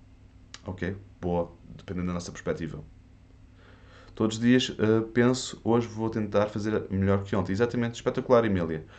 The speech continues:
Olha, malta, muito obrigado por este bocadinho. Vou concluir então o podcast de hoje. Muito obrigado, comunidade, por estarem aqui a aturar-me durante este bocadinho. Um grande beijinho, um grande abraço. Não se esqueçam de visitar a Escola Liberta-te. E não se esqueçam também que a liberdade é apenas a oportunidade de seres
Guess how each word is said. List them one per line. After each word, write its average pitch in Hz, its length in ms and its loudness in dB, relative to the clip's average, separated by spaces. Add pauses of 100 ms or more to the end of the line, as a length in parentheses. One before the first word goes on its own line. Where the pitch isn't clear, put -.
(280)
Olha, 107 220 8
malta, 90 320 2 (140)
muito 123 240 4
obrigado 107 340 6
por 107 100 -2
este 104 120 -4
bocadinho. 87 480 -2 (720)
Vou 107 120 -2
concluir 104 340 2
então 98 300 6
o 95 40 2
podcast 95 500 4
de 85 60 -2
hoje. 82 180 2
Muito 92 180 2
obrigado, 92 300 4
comunidade, 85 480 0
por - 80 -14
estarem 85 280 -2
aqui 85 200 -4
a 85 80 6
aturar-me 87 640 0
durante 85 360 -4
este 82 140 -6
bocadinho. 92 420 -2 (440)
Um 90 160 -2
grande 104 280 4
beijinho, 98 320 2
um 92 40 0
grande 92 180 2
abraço. 82 420 0
Não 85 100 -4
se 85 80 -6
esqueçam 95 280 -4
de 90 60 -4
visitar 95 320 -2
a 87 40 2
Escola 92 340 2
Liberta-te. 98 540 0 (540)
E 113 80 0
não 110 100 2
se 101 60 -6
esqueçam 110 240 -2
também 92 300 0
que 95 100 -6
a 95 40 2
liberdade 90 360 2
é - 40 2
apenas 95 280 -2
a - 20 2
oportunidade 123 500 0
de 107 80 -2
seres - 480 -4